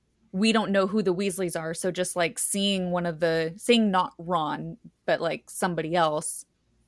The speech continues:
we wouldn't, I mean, we might know that because we know that the Re-, Weasleys have red hair, but, like,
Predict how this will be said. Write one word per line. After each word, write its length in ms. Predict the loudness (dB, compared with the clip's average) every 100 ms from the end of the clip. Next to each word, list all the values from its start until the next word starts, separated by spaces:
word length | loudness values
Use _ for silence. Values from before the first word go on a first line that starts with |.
| -6
we 180 | 0 2
wouldn't, 460 | 2 -2 -4 -12 _ -8
I 80 | -8
mean, 140 | -10 -8
we 220 | -4 -2
might 240 | -2 -6
know 320 | -6 -6 -8 -12 _ _ -2
that 220 | -2 -2 _ -4
because 320 | -2 -2 -4
we 80 | -6
know 120 | -8
that 160 | -10 -8
the 100 | -8
Re-, 200 | -8 -8
Weasleys 460 | -8 -6 -4 -4 -4
have 200 | -6 -6
red 140 | -6
hair, 260 | -6 -6 -2
but, 140 | 0
like, 240 | 0 0